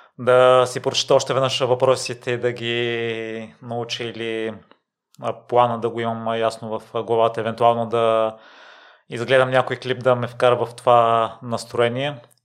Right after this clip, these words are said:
и си мисля, че да съм в топ форма в кавички,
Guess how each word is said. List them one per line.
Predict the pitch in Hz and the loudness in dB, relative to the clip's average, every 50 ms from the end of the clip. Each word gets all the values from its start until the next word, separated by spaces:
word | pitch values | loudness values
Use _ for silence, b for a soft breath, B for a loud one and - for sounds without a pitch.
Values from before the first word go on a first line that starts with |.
| _ _ _ | _ _ _
и | - 117 117 117 117 117 113 113 113 113 113 113 113 107 - _ _ _ _ _ _ _ _ _ | -12 -10 -8 -6 -6 -6 -6 -8 -8 -8 -10 -10 -12 -14 -18 _ _ _ _ _ _ _ _ _
си | _ - 123 120 | _ -12 -10 -8
мисля, | 120 120 - 127 | -8 -6 -6 -8
че | 117 - 127 | -8 -6 -6
да | 113 110 | -6 -6
съм | - - 117 117 120 123 - - _ - | -4 -4 -4 -4 -4 -8 -12 -18 _ -4
в | _ | _
топ | 127 120 120 - | 0 0 0 0
форма | - 120 117 113 107 101 | -2 -2 -2 -2 -4 -8
в | - | -10
кавички, | - 113 101 117 120 - - - - 120 120 113 | -12 -10 -10 -10 -10 -10 -14 -14 -14 -12 -12 -12